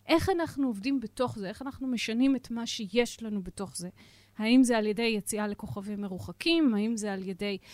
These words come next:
שינוי דברים פה בכדור הארץ? החיסרון העיקרי בדטרמיניזם, לדעתי,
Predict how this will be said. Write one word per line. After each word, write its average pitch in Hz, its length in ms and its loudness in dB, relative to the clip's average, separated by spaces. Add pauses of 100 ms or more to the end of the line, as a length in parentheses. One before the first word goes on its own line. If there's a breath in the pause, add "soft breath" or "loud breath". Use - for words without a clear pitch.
(120)
שינוי 240 560 6
דברים 196 520 -2
פה 214 180 0
בכדור 202 440 -4
הארץ? 294 220 4 (460 loud breath)
החיסרון 247 640 4
העיקרי 262 480 0
בדטרמיניזם, 403 920 0
לדעתי, 202 460 2